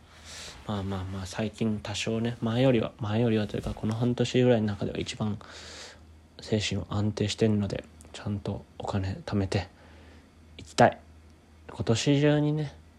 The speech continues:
まあ、目標は五十万貯めたいっすね。<laughs> 一応ね、宣言しておきます。五十万貯めます、今年中に。覚えてたら年末発表しましょう。で、じゃあ最後に、えっと、薄い感想のコーナーだけしていきましょうか。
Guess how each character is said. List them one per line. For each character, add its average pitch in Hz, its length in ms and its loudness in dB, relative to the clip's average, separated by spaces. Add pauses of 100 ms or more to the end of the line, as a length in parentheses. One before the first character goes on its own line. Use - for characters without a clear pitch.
(440)
ま 107 260 -6
あ、 - 520 -16
目 98 220 -6
標 113 220 4
は 104 320 0
五 98 160 2
十 95 220 4
万 98 220 0 (640)
貯 - 120 -4
め 95 100 0
た 98 100 -2
い 101 60 0
っ - 20 -4
す - 160 -2
ね。 101 160 -4 (760)
<laughs> - 760 -12
一 117 240 4
応 131 80 10
ね、 131 140 2
宣 127 320 4
言 113 240 4 (120)
し - 100 -2
て 104 100 2
お 98 40 4
き 101 100 -2
ま 101 100 4
す。 - 180 -4 (100)
五 95 80 -2
十 107 160 2
万 107 180 4
貯 - 160 -6
め 104 100 2
ま 98 100 2
す、 - 120 -2
今 101 100 0
年 95 260 2
中 101 140 4
に。 104 180 4 (440)
覚 110 180 10
え - 40 12
て - 100 0
た - 80 2
ら 69 120 2 (160)
年 101 180 6
末 95 220 0
発 - 180 -4
表 101 80 0
し - 120 0
ま 104 80 2
し - 80 0
ょ 101 140 -4 (1600)
う。 - 20 8
で、 131 240 12
じ 117 80 12
ゃ 117 40 12
あ - 20 12
最 139 160 10
後 113 100 8
に、 98 160 4
え 98 120 0
っ 90 40 -2
と、 - 160 -8
薄 131 280 8
い 101 120 6
感 104 280 2
想 107 160 4
の 101 120 4
コ 110 140 4
ー - 20 8
ナ 90 80 4
ー - 20 2
だ 71 100 -2
け - 220 -6
し - 80 -4
て 101 80 2
い 101 60 0
き 107 80 -4
ま 104 100 0
し - 80 0
ょ 107 40 6
う 101 40 0
か。 - 180 -6